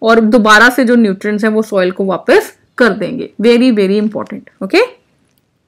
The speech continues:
तो कौन कौन से organisms हैं जो decompose करते हैं, decomposers हैं, इसके ऊपर भी question आ चुका है, ध्यान से देखो।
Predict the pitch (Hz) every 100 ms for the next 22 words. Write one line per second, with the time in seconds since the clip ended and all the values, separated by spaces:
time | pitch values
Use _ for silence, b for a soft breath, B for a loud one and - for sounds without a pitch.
0 | _ _ _ _ B B B 262 262 285
1 | 311 339 349 370 349 294 262 277 302 285
2 | 311 311 285 269 294 285 285 294 - 262
3 | 269 285 294 320 339 269 269 262 262 247
4 | 277 262 294 339 269 - 240 240 262 302
5 | 302 277 285 269 262 277 277 254 226 226
6 | 269 262 302